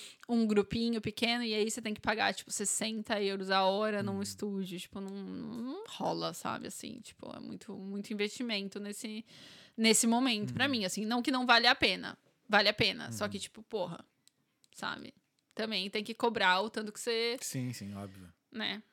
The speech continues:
Speaker 1: Pagar o tanto que você acha que
Speaker 2: <laughs> Que maneiro. Então, hoje, hoje em dia, então, com dança aqui na Irlanda, tu dança mais, assim, essas apresentações de casamento e no restaurante lá.
Speaker 1: Isso.
Speaker 2: Legal. Ah, tem que começar a dar aula daqui a pouco, né? Mas tem muita aula aqui?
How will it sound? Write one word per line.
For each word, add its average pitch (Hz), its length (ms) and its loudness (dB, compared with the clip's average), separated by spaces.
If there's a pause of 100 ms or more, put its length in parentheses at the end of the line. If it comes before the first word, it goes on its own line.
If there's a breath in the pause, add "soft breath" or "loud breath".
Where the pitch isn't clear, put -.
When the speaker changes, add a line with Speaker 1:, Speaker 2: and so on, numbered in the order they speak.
(520)
Speaker 1:
Pagar 208 400 -2
o 190 40 -12
tanto 190 200 -12
que - 80 -20
você - 100 -10
acha 170 120 -2
que - 260 -20
Speaker 2:
<laughs> - 100 -20 (1600 loud breath)
Que - 80 -12
maneiro. 220 340 0
Então, 220 240 0
hoje, 247 240 0
hoje 196 220 2
em 208 60 0
dia, 190 140 -2
então, 202 200 -2
com 190 160 -4
dança 175 300 0
aqui 180 180 -4
na 180 80 0
Irlanda, 170 340 -4
tu 185 120 -12
dança 170 260 -4
mais, 165 240 -4
assim, 156 140 -8
essas 127 180 -8
apresentações 127 520 -6
de - 40 -14
casamento 139 480 -6
e 190 180 -6
no 175 100 -4
restaurante 143 580 -6
lá. 120 200 -10 (240 loud breath)
Speaker 1:
Isso. 190 520 -6 (120)
Speaker 2:
Legal. 92 440 -12 (240)
Ah, 120 100 -4
tem 110 160 -12
que - 60 -20
começar 127 240 -8
a 123 40 -8
dar 147 160 -6
aula 147 200 -4
daqui 120 180 -12
a 101 40 -18
pouco, 107 300 -18
né? 110 140 -14 (960 loud breath)
Mas 311 160 -4
tem 392 120 -2
muita 233 240 0
aula 160 180 0
aqui? 135 300 -4